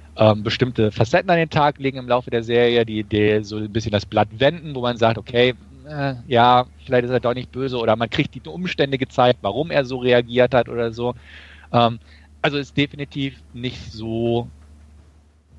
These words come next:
beliebig oder null acht fünfzehn, wie man sie vielleicht sonst kennen, kennen würde aus bestimmten anderen Serien oder Filmen zu dem Thema.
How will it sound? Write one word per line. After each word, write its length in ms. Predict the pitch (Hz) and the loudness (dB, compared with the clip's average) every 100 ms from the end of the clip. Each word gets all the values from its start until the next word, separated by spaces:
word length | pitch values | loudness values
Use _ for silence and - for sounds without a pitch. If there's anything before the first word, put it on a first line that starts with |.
| _ | _
beliebig 520 | 113 113 135 127 113 | -8 -4 2 0 0
oder 280 | 110 101 98 | -2 2 0
null 200 | 104 110 | 2 2
acht 180 | 107 - | 2 0
fünfzehn, 460 | 123 117 - 110 | -6 -6 -4 -4
wie 80 | 104 | -2
man 160 | 101 98 | -4 -4
sie 100 | 95 | -6
vielleicht 340 | - 92 87 | 0 0 0
sonst 320 | - 85 - - - | -4 -10 -10 -18 -4
kennen, 340 | 90 - 85 - - | -4 -4 -18 -20 2
kennen 280 | 104 95 90 | 2 2 -8
würde 220 | 92 95 | -2 0
aus 180 | 92 - | 0 -2
bestimmten 360 | - - 127 110 | -2 0 0 2
anderen 320 | 113 104 101 | 2 0 -2
Serien 400 | 92 85 87 85 | -6 -4 -4 -6
oder 160 | 92 | -10
Filmen 320 | 92 98 92 - | -8 -6 -6 -6
zu 80 | |
dem 160 | 92 85 | -6 -2
Thema. 300 | - 92 | 0 2